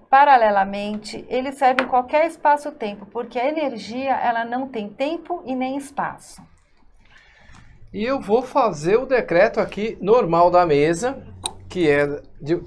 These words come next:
Speaker 2: código de proteção, de Arcanjo Miguel também.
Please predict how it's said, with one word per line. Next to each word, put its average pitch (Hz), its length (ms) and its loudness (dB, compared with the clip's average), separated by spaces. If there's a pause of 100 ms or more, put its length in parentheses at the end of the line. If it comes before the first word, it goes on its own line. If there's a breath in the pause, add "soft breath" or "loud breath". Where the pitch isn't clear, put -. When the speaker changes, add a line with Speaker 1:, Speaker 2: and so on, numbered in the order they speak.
(140)
Speaker 2:
código 151 340 2
de 156 100 -6
proteção, 196 760 0 (160)
de 143 140 -2
Arcanjo 147 440 0
Miguel 139 320 -2
também. 196 600 0